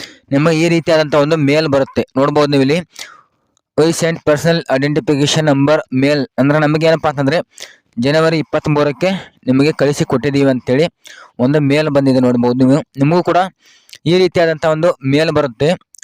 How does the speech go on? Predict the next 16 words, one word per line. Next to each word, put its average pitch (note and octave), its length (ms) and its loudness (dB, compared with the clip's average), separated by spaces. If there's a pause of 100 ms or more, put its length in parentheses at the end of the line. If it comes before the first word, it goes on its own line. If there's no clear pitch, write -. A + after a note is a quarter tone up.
ಆ, C3 160 2
ಏನಪ್ಪಾ C#3+ 300 -2
ಅಂತಂದ್ರೆ D3 480 -2 (800)
AdSense C3 480 -2
ಅಕೌಂಟ್ C#3+ 280 0
ಒಂದು D3 460 -2 (520)
ಪಿನ್ D#3+ 160 -2
ಅನ್ನ D#3+ 180 0
ವೆರಿಫಿಕೇಶನ್ C#3+ 580 0
ಮಾಡೋದಕ್ಕೆ. B2+ 440 0 (580)
ನಿಮಗೆ E3 280 -2
ಏನಪ್ಪಾ F3 280 0
ಅಂತಂದ್ರೆ F3 260 0
ಪೋಸ್ಟಲ್ D#3+ 380 -2
ಮುಖಾಂತರ D#3+ 380 -2
ನಿಮಗೆ D#3 340 0